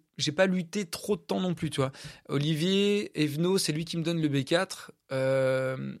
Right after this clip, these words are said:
j'avais deux cent quarante ou deux cent cinquante sauts quand j'ai B quatre. Je m'étais pas v-, entraîné plus que ça. Alors à l'époque, c'était peut-être pas les mêmes, euh,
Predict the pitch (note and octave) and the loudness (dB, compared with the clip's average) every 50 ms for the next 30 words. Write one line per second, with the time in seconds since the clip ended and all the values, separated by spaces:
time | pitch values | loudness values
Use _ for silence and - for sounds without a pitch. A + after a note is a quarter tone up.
0 | - - C3 - C3 B2+ C3 C3 B2+ D3 - - E3 E3 D#3 - D3+ C#3+ D#3 D#3+ | -8 -6 -4 -4 -2 -2 -2 -4 -2 -2 -2 -2 -2 0 2 2 4 4 4 2
1 | D#3+ D#3 - D3 C3+ C3+ C#3+ C#3 - D3 C#3 - D3 C#3 B2+ C#3 B2+ - - D3+ | 0 -2 -4 -4 -2 -2 0 -2 -2 -2 -4 -4 -4 -4 -4 -4 -4 -2 -2 -2
2 | D3+ D3 D3 B2+ B2 C#3 C3+ C#3 C3+ B2+ - E3 - - - - - - - - | -2 -2 -2 -2 -2 -2 -2 -2 0 2 2 2 2 0 -8 -18 -18 -20 -20 -20
3 | _ _ - - - C#3+ C3 - D3 - - F3+ D#3 D#3+ D3+ C#3+ - - _ _ | _ _ -4 -2 0 0 2 2 2 4 4 4 4 4 0 -4 -12 -16 _ _
4 | _ _ _ _ - - D#3 D3+ - - E3+ D#3 D#3+ D3 - D#3+ C#3 - - D3 | _ _ _ _ -6 -4 -2 -2 0 2 2 2 2 0 -2 -4 -2 0 0 2
5 | - - F3+ F#3 E3 C#3 B2 C3+ C#3+ C3+ - D#3+ D3+ - D3 C3+ - C3+ A#2+ - | 4 4 4 4 4 4 4 2 2 2 2 0 0 0 -2 -2 -4 -6 -6 -6
6 | - A#2+ - - D#3 D#3 D#3 D3 D3+ D3+ D3+ D3+ C#3+ C3+ C3 B2+ B2+ B2+ B2+ B2 | -8 -4 0 2 2 2 2 2 2 2 2 0 0 0 0 0 0 -2 -2 -2
7 | B2 | -4